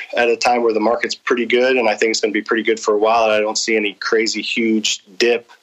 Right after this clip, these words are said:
um, coming up. Maybe a little correction, but nothing,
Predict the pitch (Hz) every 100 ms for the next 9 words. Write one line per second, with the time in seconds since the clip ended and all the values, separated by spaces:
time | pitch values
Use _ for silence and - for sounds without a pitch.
0 | _ 107 98 92 - 107 101 98 101 107
1 | 120 113 107 104 101 101 92 113 104 -
2 | 107 98 113 110 104 98